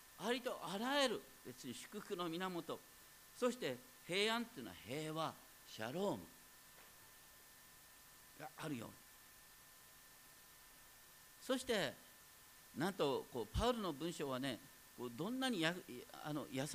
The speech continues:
くや-、訳そうとしてもですね、これは本当に不可能に対する挑戦。実は三節から十四節まではたっ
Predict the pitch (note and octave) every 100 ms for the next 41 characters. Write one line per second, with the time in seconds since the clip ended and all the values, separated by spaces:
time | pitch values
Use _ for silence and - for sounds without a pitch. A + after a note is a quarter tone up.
0 | A3 - F3+ D3+ E3+ - B2+ C3+ - G3+
1 | F#3 B2 B2 B2 - C3+ B2 F#2+ - F#2
2 | B2 G#2 D3 F3+ C#3 C3 - G#3 D#3+ A2+
3 | - C3 B2 F#2 - A#2 A#2 G#2 - -
4 | - - E3 G3+ G3+ D3+ A#3+ D#4 D#4+ A3+
5 | - - C3+ A#2 D#3 A3+ B3 A#3+ E3+ B2+
6 | A2 G#2+ G#2 - - - - E3+